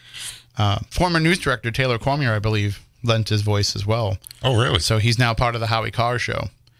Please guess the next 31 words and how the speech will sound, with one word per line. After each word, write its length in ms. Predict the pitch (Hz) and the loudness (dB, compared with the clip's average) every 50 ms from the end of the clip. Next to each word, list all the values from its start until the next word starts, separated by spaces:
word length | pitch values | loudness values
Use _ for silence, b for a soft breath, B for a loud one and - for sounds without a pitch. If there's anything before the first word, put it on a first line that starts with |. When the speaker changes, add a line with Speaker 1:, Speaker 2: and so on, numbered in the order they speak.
| - - | -12 -8
Speaker 2:
Nice. 320 | - 78 - - - - - | -8 -8 -8 -10 -14 -12 -8
Speaker 1:
So 440 | - - 123 117 113 113 110 104 101 - - _ _ - - | -2 0 2 2 2 2 0 -2 -4 -6 -12 _ _ -18 -4
he's, 260 | - 135 135 120 117 | 0 2 4 4 4
uh, 200 | 120 110 104 98 - - - - - | 2 2 0 -4 -8 -12 -18 -12 -4
he's 200 | - 151 131 117 | -2 0 0 2
way 180 | 113 123 127 131 | 2 2 2 2
more 180 | 127 117 110 | 2 0 0
famous 440 | - - 117 120 127 117 107 - - | 0 2 2 2 2 2 2 2 2
now 300 | 113 110 113 123 120 113 | 2 2 2 2 2 2
than 120 | 110 107 | 2 2
he 60 | 107 107 | 2 2
was 220 | 110 113 117 107 | 2 2 0 0
when 100 | 113 107 | 0 0
he 60 | 101 | 0
recorded 380 | 98 101 - - 110 120 120 107 | 0 -2 -2 -2 0 0 0 0
that. 180 | 104 98 104 - | -2 -4 -4 -4
But 140 | - 110 110 | -4 -4 -4
it's 140 | 107 110 - | -4 -6 -6
just, 160 | - 123 110 - B B B B B B B B B B B | -6 -8 -8 -8 B B B B B B B B B B B
and, 140 | 151 151 | 2 2
uh, 140 | 156 156 143 | 2 2 2
by 160 | 135 165 175 | 2 0 0
the 80 | 170 160 | 2 2
way, 380 | 160 160 165 151 127 113 113 - | 2 2 2 2 0 -2 -4 -6
if 160 | - 127 - 143 | -4 -2 0 0
anybody 360 | 143 156 160 160 147 143 143 | 0 0 2 0 0 2 0
out 160 | 147 156 123 | 0 0 -2
there 140 | 139 131 123 | -2 -2 0
likes 360 | 117 117 117 120 139 139 - | 0 0 0 -2 -2 -2 -4
true 280 | - - - - 139 127 | -6 -4 -2 -2 -2 -2
crime, 460 | - - 127 120 120 123 143 180 196 | 0 0 0 2 2 2 0 -2 -4